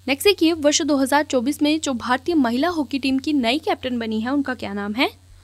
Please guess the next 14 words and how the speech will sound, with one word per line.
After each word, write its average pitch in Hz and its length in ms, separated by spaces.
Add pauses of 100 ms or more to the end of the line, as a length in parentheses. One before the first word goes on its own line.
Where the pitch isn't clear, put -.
(240)
तो 269 60
उनका 302 220
नाम 302 200
है 262 140
सलीमा 233 440
टेटे। 240 420 (180)
ऑप्शन 226 240
नंबर 330 180
डी 254 260
आपका 277 260
एकदम 269 260
करेक्ट 240 340
आंसर 214 280
रहेगा। 214 420